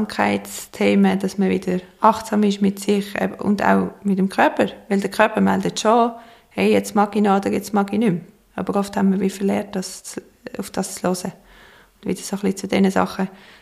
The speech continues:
zurückfinden. Und indem wir dann, oder Ressourcen wieder wie aufbauen, haben wir wie,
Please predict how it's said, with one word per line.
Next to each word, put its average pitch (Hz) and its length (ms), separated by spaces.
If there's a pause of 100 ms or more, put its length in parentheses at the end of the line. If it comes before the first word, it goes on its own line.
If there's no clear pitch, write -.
zurückfinden. 233 640
Und 196 140
indem 202 280
wir 214 80
dann, 202 540
oder 220 200
Ressourcen 208 520
wieder 202 180
wie 214 140
aufbauen, 185 640 (600)
haben 208 120
wir 208 100
wie, 214 340